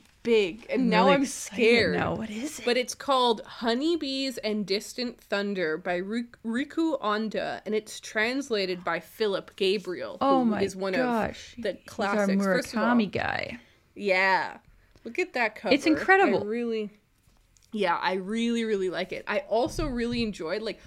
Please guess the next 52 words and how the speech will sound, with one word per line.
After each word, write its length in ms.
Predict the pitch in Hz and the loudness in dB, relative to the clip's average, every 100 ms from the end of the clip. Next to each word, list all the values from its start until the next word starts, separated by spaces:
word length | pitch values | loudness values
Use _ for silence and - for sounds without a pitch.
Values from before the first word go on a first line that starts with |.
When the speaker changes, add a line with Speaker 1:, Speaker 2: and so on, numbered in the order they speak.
| - | -6
Speaker 1:
look 160 | 220 226 | -4 -2
how 240 | - 403 | 0 0
well 280 | 320 196 220 | 0 0 0
these 280 | 208 220 233 | -2 -6 -8
two 160 | - 208 | -10 -6
books 340 | 185 190 - | -4 -6 -8
match. 540 | 175 143 208 294 - | -6 -2 -4 -6 -8
Speaker 2:
Yeah, 160 | 185 170 | -6 -4
they're 80 | 180 | -2
Speaker 1:
The 60 | 196 | -2
Speaker 2:
good 20 | 196 | -2
Speaker 1:
spines 440 | - 175 214 233 | -2 0 0 -2
Speaker 2:
friends. 20 | |
Speaker 1:
are 80 | 262 | 0
Speaker 2:
Oh 60 | 254 | 2
my 80 | 240 | 6
Speaker 1:
both, 200 | 247 - | 6 4
Speaker 2:
gosh. 200 | 190 - - | 0 -12 0
<laughs> 60 | |
Speaker 1:
uh, 400 | 208 196 190 185 - | 4 4 2 0 -2
the 100 | 208 - | -8 -12
spines 420 | - - 214 233 247 | -16 -4 -2 -2 -2
are 60 | |
both 240 | 233 226 226 | -2 -2 -2
the 100 | 233 | -6
same 280 | 226 214 226 | -2 -4 -2
color, 340 | 220 214 208 | -2 0 0
and 100 | 208 | -2
they've 120 | 185 | -4
got 220 | 196 196 | -4 -4
the 60 | 214 | -6
blue, 360 | 185 170 175 208 | -8 -8 -6 -6
so 240 | 202 151 | -6 -6
that 160 | 185 190 | -6 -6
was 120 | 196 | -2
cool. 280 | - 131 - - - - - | 4 6 4 2 -2 -4 0
Um, 600 | 220 214 214 214 208 202 - - _ - | 2 6 4 2 -4 -8 -14 -20 _ -2
I 260 | 240 233 196 _ _ - | -2 -2 -8 _ _ -14
really 600 | 240 240 220 240 254 302 | -8 -6 -2 -2 0 2
know 180 | 294 302 | 2 2
very 260 | 233 226 233 | 2 0 0
little 280 | 202 196 208 | -2 0 -2
about 240 | 196 175 | -4 -10
this 120 | - | -14
book 240 | - 233 233 | -6 -4 -4
because, 260 | 208 214 | -6 -4
like 200 | 196 190 | -2 -2
I 60 | 220 | -4
said, 320 | 220 190 170 | -4 -2 -2
it 100 | - 214 | 0 0
was 100 | 208 | 0
a, 140 | 208 | -2